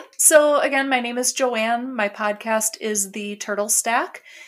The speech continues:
and you can find me pretty much anywhere podcasts are done. You can check out any of my social media links at,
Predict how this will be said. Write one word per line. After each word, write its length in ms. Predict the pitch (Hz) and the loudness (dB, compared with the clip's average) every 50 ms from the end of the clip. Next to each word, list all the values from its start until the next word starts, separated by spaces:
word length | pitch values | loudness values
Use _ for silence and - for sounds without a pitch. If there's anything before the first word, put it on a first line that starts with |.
| - - _ _ - | -20 -20 _ _ -6
and 380 | 214 208 208 208 208 208 190 | -4 0 2 2 2 2 0
you 220 | 196 190 202 226 226 | -4 -8 -8 -6 -6
can 160 | - 233 226 | -4 -4 -4
find 340 | 220 - 220 214 220 214 208 | -2 0 0 0 -2 -4 -4
me 220 | 220 220 226 220 | -6 -4 -4 -6
pretty 260 | 214 - - 233 240 | -6 -6 -8 -6 -4
much 180 | 240 240 240 233 - | -2 -4 -4 -2 -2
anywhere 600 | 214 214 220 226 226 220 220 220 220 220 214 214 - | -4 -4 -4 -4 -4 -4 -2 -2 -2 -2 -2 -4 -4
podcasts 500 | 233 220 220 220 - 220 208 208 - 208 | -4 -4 -4 -4 -4 -6 -4 -4 -4 -4
are 100 | 202 208 | -4 -4
done. 580 | 208 262 262 254 262 254 247 247 254 240 240 - | 0 0 2 2 2 0 -2 -4 -6 -8 -10 -14
You 160 | - 208 208 202 | -12 -12 -12 -10
can 200 | - 214 196 196 | -8 -8 -8 -8
check 260 | - 214 196 196 - | -6 -6 -6 -4 -2
out 240 | 202 190 190 185 - | -2 -2 -2 -2 -2
any 220 | - 208 208 214 | -2 -2 -2 -2
of 140 | 208 208 - | -4 -6 -6
my 100 | 208 190 | -8 -6
social 380 | 196 - 196 190 - - 180 190 | -6 -4 -4 -6 -6 -8 -8 -8
media 360 | 202 226 226 226 226 220 220 | -8 -8 -6 -4 -4 -4 -4
links 540 | 214 214 214 208 208 208 214 220 - - - - | -2 -2 -2 -4 -4 -4 -6 -6 -4 -6 -6 -6
at, 500 | - - 180 175 165 160 156 - - - | -6 -6 -4 -2 -2 -2 -2 -4 -6 -14